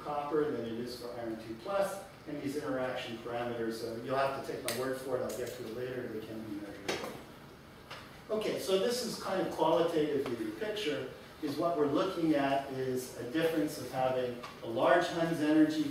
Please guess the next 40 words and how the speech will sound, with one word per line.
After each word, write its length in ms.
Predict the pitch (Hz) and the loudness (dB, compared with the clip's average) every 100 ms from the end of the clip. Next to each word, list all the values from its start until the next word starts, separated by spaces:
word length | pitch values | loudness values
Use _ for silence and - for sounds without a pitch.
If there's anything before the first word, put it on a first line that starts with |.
| 131 | -4
compared 460 | 120 127 131 131 | -6 0 0 0
to 260 | 131 120 110 | -2 -2 0
a 160 | 110 107 | -2 -2
small 680 | - 143 143 156 151 - - - - | -6 -2 6 6 6 0 -10 -14 -6
crystal 320 | 175 - - | -4 -2 -6
field, 440 | - 190 196 190 - | -6 -2 2 2 2
that 140 | - | -2
this 180 | 143 - | -4 -2
will 260 | 127 117 113 120 | -4 -4 -4 -6
reflect 500 | 120 123 131 127 - | -8 -2 -2 -2 -4
in 220 | 131 110 | -4 -2
a 100 | 101 | -2
high 180 | - 165 | 0 0
spin 360 | - - 139 135 | 0 -2 0 -2
state, 340 | - 127 123 - | -4 -2 -2 2
<clears throat> 380 | 233 208 - 143 | 2 2 -2 2
or 220 | 143 143 | 4 4
if 180 | - 123 | 2 -2
we 80 | 123 | 2
have 180 | 120 | 2
the 160 | 117 123 | 4 4
other 140 | 120 | 4
way 100 | 113 | 2
around, 480 | 110 127 165 170 165 | 2 4 4 6 6
a, 580 | 160 - 117 117 - - | 6 2 -2 -4 -4 -4
a 20 | |
large 440 | 120 127 143 143 - | -2 2 2 0 -4
crystal 300 | 139 139 123 - 127 | -6 -6 -8 -8 -8
field 240 | 127 123 - - - | -4 -4 -6 -14 -14
splitting 640 | - 143 143 143 139 135 - - - | -12 -4 0 2 2 0 -8 -14 -12
compared 440 | 123 139 123 117 | -4 -2 0 0
to 100 | 110 | -4
a 80 | - | -2
Hund's, 340 | 143 143 147 - - | -2 -2 -4 -8 2
then 420 | 120 - 143 131 | 4 6 6 6
they'll 100 | 120 | 4
have 180 | 117 117 | 2 0
a 40 | 110 | 0
low 200 | 113 | 0
speed 140 | 113 | 2